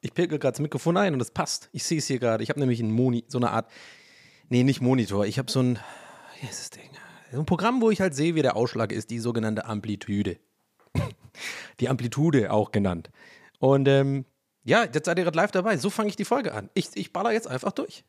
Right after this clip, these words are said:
Ich baller jetzt durch. Eigentlich wollte ich jetzt irgendeinen Bullshit machen. Macht man ja gerne am Anfang. Also weiß nicht, ob man's gern macht. Aber, äh, am Anfang von der Aufnahme, der erstmal irgendwie so, „Eins, zwei, Test, Test, p-, repeti-, äh, repeti-,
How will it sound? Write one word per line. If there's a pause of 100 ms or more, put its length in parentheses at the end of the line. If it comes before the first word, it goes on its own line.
Ich
baller
jetzt
durch.
Eigentlich
wollte
ich
jetzt
irgendeinen
Bullshit
machen. (300)
Macht
man
ja
gerne
am
Anfang.
Also
weiß
nicht,
ob
man's
gern
macht. (600)
Aber,
äh,
am
Anfang
von
der
Aufnahme,
der
erstmal
irgendwie
so, (100)
„Eins,
zwei, (220)
Test, (200)
Test, (100)
p-, (520)
repeti-, (300)
äh,
repeti-,